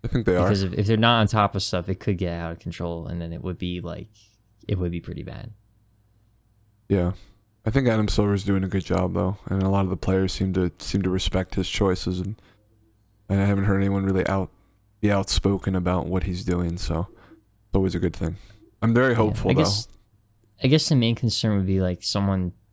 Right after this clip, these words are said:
Speaker 2: catching it, and then they play a game, like, in one of these games, and then both teams become infected before they, they do their next test. And then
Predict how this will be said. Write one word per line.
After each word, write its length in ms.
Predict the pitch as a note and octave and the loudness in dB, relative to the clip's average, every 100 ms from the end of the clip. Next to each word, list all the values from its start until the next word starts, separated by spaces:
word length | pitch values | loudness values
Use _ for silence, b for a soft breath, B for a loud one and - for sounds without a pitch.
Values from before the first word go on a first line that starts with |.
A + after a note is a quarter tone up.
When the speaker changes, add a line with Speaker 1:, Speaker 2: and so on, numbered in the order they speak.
| _ _ - | _ _ -4
Speaker 2:
catching 420 | G#2 G2 - F#2 | -2 0 -2 -4
it, 160 | F2+ - | -2 -2
and 120 | G2 | 0
then 340 | F#2+ F2+ E2+ G2 _ _ _ _ _ _ _ | 0 -2 -6 -10 _ _ _ _ _ _ _
they 120 | A#2 G2+ | 2 2
play 320 | - A2 G2+ | 2 4 4
a 80 | F2+ | 2
game, 500 | F#2 F2+ F2 F2 G2 _ _ _ _ _ _ - | 0 -2 -4 -8 -12 _ _ _ _ _ _ -2
like, 160 | F#2+ | 0
in 180 | F2 G2 | 2 2
one 140 | F#2 | 2
of 40 | F2+ | 0
these 220 | F2+ - | -2 -2
games, 600 | G2 F2+ F2 F2 - - - | -2 -2 -4 -6 -8 -10 -2
and 160 | G#2 F#2+ | 0 2
then 320 | F2+ F2 E2+ _ | 0 -4 -8 _
both 240 | G2+ F#2+ | -2 -2
teams 320 | - G#2 F#2+ - | -2 0 0 -2
become 320 | F#2+ F#2+ F2 | -4 -4 -4
infected 560 | E2+ D2+ E2 - D#2+ G#2+ | -6 -8 -8 -10 -10 -8
before 420 | F2+ - F2+ F2 | -10 -6 -6 -6
they, 220 | E2+ E2 - | -8 -12 -8
they 100 | F#2 | -6
do 160 | E2+ F#2 | -4 -4
their 160 | E2+ | -4
next 320 | E2+ E2 - | -8 -10 -12
test. 420 | - F#2 - - - | -10 -10 -8 -10 -6
And 160 | G2 F#2 | -4 -4
then 360 | F2 E2+ E2 | -4 -8 -10